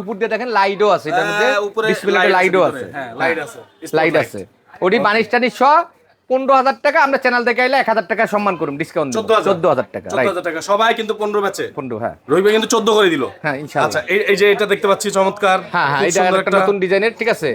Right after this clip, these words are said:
Speaker 2: জি।
Speaker 1: এটাও আপনি ইনশাআল্লাহ নিতে পারেন, আল্লাহ পাক চাইলে, মানে যদি আসে গ্রাহক আসে এটাও,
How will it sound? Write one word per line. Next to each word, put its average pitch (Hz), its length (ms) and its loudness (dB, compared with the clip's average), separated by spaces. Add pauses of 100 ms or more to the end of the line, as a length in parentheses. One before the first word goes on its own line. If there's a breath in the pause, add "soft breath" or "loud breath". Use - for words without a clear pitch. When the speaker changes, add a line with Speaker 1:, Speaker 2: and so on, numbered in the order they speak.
Speaker 2:
জি। 170 80 6 (280)
Speaker 1:
এটাও 196 200 4
আপনি 208 200 0
ইনশাআল্লাহ 214 320 2
নিতে 202 160 0
পারেন, 233 220 2
আল্লাহ 214 200 2
পাক 208 140 2
চাইলে, 214 180 4 (120)
মানে 202 120 0 (120)
যদি 202 120 -2 (100)
আসে 190 180 -2
গ্রাহক 202 280 2
আসে 226 180 -2
এটাও, 220 180 2